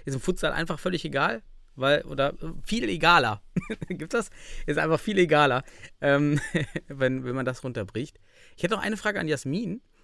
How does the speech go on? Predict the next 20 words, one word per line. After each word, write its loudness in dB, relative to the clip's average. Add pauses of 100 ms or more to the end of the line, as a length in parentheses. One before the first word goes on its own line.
(280)
f-, -12
zu, -8
zu, -8
zur -4
Trainerfrage. -6
Wir 0
hatten -4
ja -2
auch -6
Fabian -2
Nehmal -4
hier 0
mit -4
im -6
Podcast -4
und -6
der -2
hat -6
uns -8
da 0